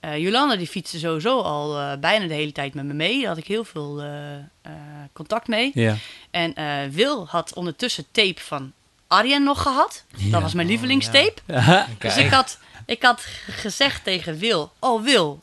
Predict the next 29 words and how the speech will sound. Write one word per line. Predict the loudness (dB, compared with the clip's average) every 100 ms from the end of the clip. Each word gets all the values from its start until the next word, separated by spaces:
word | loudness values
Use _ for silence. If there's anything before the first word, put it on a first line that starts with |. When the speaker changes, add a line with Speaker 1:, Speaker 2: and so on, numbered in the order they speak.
| -8
Speaker 1:
willen | -4 -2
we | -2
dan, | -4 -6
moeten | -10 -8
we | -6
zorgen | 0 0 2
dat | -2 -4
de | -4
tape | 0 0 -2
dan | -4 -4 -6 -14 _
bij | -10 -4 -2
Jolanda | 2 4 6 6 6
ook | 2
komt? | 0 -2 -2 -8 -18 -20 -20 -20 -20 _
Want | -2
dan | -2 2
ga | 6 6
ik | 4 -2
op | -14 _ -6
een | -4 -2
van | -2 -4
de | -4 -8
verzorgingsposten | -12 -4 -4 -2 -6 -6 -8 -6 -6 -6
die | -6
er | -4
nu | -6
zo | -6 -8
aankomt, | -2 -2 -2 -2 -2 -4 -12 -20 -20 -20 -20 _
ehm, | -4 -2 -2 -4